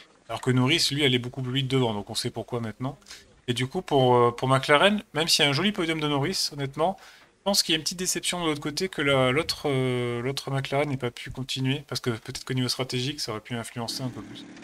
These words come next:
Donc voilà pour les, pour les McLaren, qui continuent dans leur lancée, hein, une voiture très très au point, euh, vraiment rapide. Est-ce qu'ils vont gagner à la fin de saison ? Ça, je ne mettrai pas ma, ma, ma main à couper, mais, euh, ça reste faisable,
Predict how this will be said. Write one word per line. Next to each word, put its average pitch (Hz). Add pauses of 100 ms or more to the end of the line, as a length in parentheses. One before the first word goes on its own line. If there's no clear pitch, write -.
(1800)
Donc 113
voilà 117
pour 120
les, 107
pour 117
les 117
McLaren, 123
qui 113
continuent 131
dans 117
leur 113
lancée, 110
hein, 101
une 98
voiture 98 (140)
très -
très 131
au 120
point, 131
euh, 101
vraiment 120
rapide. 139 (800)
Est-ce -
qu'ils 156
vont 156
gagner 160
à -
la 135
fin 143
de 139
saison ? 151
Ça, 147
je 131
ne 135
mettrai 139
pas 151
ma, 143
ma, 127
ma 123
main 135
à -
couper, 139
mais, 151
euh, 120
ça 120
reste 165
faisable, 151